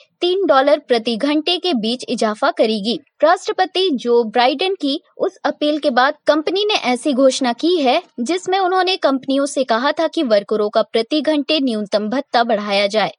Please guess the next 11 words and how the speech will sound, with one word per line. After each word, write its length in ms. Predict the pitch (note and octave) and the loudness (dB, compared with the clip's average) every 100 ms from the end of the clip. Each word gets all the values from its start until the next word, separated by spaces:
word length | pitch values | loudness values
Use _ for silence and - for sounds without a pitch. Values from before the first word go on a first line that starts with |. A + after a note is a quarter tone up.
| _ A#3 | _ 2
वर्करों 420 | D4 F4 G4 F#4+ | 2 2 -2 0
का 120 | F#4+ | -2
प्रति 360 | F#4 B3+ A3+ A#3+ | 2 0 0 0
घंटे 340 | D#4+ E4+ F#4 | 0 0 0
न्यूनतम 480 | E4 B3 A3 A3 A#3 | 0 -2 -2 -2 0
भत्ता 420 | D4 D#4+ A3+ A#3 - _ | 0 0 0 -2 -4 _
साढ़े 400 | - D#4+ E4+ G4 | 0 2 2 -2
सात 320 | - C4 C#4+ | -2 0 0
डॉलर 420 | A3 G#3+ G3 G#3 | 0 0 2 2
है, 280 | A#3+ A3 - _ _ _ | 2 0 0 _ _ _
जो 360 | A3 A#3 G#3+ | -2 0 0